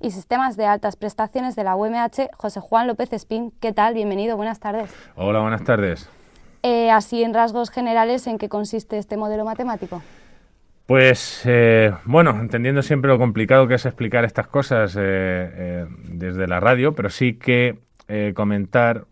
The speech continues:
Speaker 2: bueno, esto pre-, esto viene de un convenio que hicimos entre el grupo de investigación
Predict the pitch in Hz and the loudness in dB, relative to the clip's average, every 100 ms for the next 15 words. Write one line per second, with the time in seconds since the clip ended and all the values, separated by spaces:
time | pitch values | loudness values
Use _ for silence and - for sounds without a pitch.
0 | - - 120 120 117 113 110 135 123 113 | -20 -20 -20 -8 -4 -2 0 -2 -2 -4
1 | 131 143 139 139 139 123 120 123 120 107 | -2 0 2 2 2 2 0 0 0 -2
2 | 117 110 120 120 110 110 110 113 110 101 | -2 -2 0 -2 -4 -4 -2 -2 -4 -4
3 | 95 90 90 92 92 90 98 98 101 98 | -4 -4 -6 -4 -4 -4 -4 -4 -4 -4
4 | 98 - 98 - 107 104 98 90 | -6 -4 -4 -2 0 0 0 -4